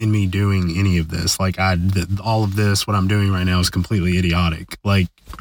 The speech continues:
because I'm literally just putting myself out here to the entire world. So, like, if I'm being fake about this, like, like, that would just,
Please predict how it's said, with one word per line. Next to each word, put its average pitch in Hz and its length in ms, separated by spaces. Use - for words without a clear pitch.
because 101 300
I'm 98 280
literally 101 400
just 90 220
putting 98 260
myself 92 420
out 90 220
here 92 340
to 95 320
the 92 180
entire 87 400
world. 85 500
So, 92 240
like, 87 200
if 92 100
I'm 101 380
being 90 320
fake 98 340
about 85 280
this, 87 260
like, 87 340
like, 92 200
that 92 200
would 90 140
just, 92 240